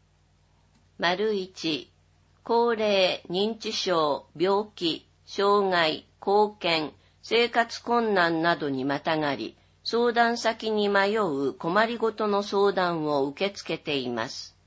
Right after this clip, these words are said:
月曜日から金曜日、八時三十分から十七時。丸二、電話での就活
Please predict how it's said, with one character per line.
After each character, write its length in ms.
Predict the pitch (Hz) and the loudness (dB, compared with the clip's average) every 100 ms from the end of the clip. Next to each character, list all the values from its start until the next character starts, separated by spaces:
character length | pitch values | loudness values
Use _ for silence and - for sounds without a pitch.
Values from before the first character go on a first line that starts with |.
| _ _ _ _ _ _ _ _ _ | _ _ _ _ _ _ _ _ _
月 320 | 180 175 220 | -6 -6 -6
曜 300 | 233 226 220 | -2 0 0
日 140 | 165 151 | -2 -2
か 160 | 156 | 0
ら 120 | 151 | 0
金 380 | 160 - 202 202 | -2 -2 0 2
曜 280 | 196 170 135 | 2 2 0
日、 180 | - - _ _ _ - | -6 -12 _ _ _ -4
八 340 | 190 - 220 | -4 -4 -6
時 140 | 190 190 | -6 -4
三 340 | 214 226 233 | 0 0 0
十 140 | 226 254 _ | -4 -8 _
分 240 | 165 156 143 | -4 -4 0
か 140 | 143 | 0
ら 180 | 143 143 | 2 -2
十 300 | 160 208 202 | -2 -2 -2
七 400 | - - 170 131 | -6 -10 -10 -10
時。 260 | 101 - _ _ _ _ _ _ _ _ _ _ _ _ _ _ _ _ - | -12 -14 _ _ _ _ _ _ _ _ _ _ _ _ _ _ _ _ -6
丸 360 | 160 180 202 202 | 0 0 0 0
二、 400 | 180 165 - _ _ - | 0 -2 -4 _ _ -2
電 320 | 196 233 233 | 0 2 2
話 140 | 240 | 2
で 120 | 226 233 | 2 0
の 160 | 180 | 0
就 320 | 180 226 233 | -2 -2 -2
活 340 | 233 233 - | 0 -2 -2